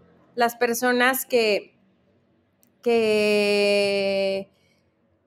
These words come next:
pues sí, que al final están como en su bienestar espiritual,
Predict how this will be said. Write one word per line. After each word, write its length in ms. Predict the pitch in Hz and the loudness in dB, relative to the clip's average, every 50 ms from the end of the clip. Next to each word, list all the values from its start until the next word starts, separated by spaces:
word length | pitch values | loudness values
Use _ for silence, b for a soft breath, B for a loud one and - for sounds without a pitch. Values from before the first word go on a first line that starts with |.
| _ _ _ _ - | _ _ _ _ -2
pues 140 | 285 285 294 | 0 0 0
sí, 180 | 339 339 339 | 0 -2 0
que 80 | 339 247 | 2 2
al 120 | 220 214 | 2 2
final 440 | 214 247 240 254 254 262 269 294 285 - | 0 0 0 0 0 0 0 -2 -2 -2
están 420 | 247 254 254 254 269 254 254 247 247 | -2 -4 -2 -2 -2 -2 -2 -2 -2
como 540 | 262 262 262 254 247 233 226 220 - 226 - | -4 -4 -2 0 0 0 0 -2 -2 -4 -6
en 300 | 220 220 220 208 - - | -6 -6 -6 -6 -8 -12
su 100 | - 226 | -10 -8
bienestar 480 | 226 226 220 214 220 214 - 240 233 | -6 -4 -4 -4 -6 -6 -4 -4 -4
espiritual, 640 | 233 247 247 240 262 220 214 208 202 202 202 220 320 | -4 -4 -6 -8 -10 -10 -10 -6 -4 -2 -2 -2 -2